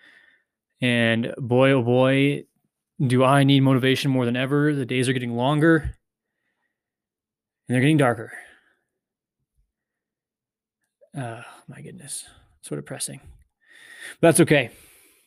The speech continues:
That's what these days are for. These days are for motivation to get us through the week, to keep pushing forward, to keep the drive, and to have fun. All right.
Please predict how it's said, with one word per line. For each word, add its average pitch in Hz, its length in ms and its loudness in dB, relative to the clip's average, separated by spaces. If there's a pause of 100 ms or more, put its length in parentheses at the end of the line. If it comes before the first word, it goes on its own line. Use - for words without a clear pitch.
(680)
That's 165 140 -6
what 131 60 -4
these 127 160 -2
days 123 180 0
are 120 60 -2
for. 135 400 0 (160)
These 120 160 -10
days 120 180 -4
are 117 60 -6
for 123 200 -8
motivation 117 680 -4 (600)
to 127 100 -6
get 143 100 2
us 127 140 2
through 147 100 2
the 127 100 2
week, 143 400 0 (1300)
to - 80 -16
keep 139 200 0
pushing 135 280 -2
forward, 143 420 2
to - 60 -18
keep 147 160 -4
the 131 80 -8
drive, 143 600 0 (1700)
and 117 60 -8
to 117 40 -2
have 117 160 0
fun. 110 280 -2 (2500)
All 160 80 -2
right. 160 240 -2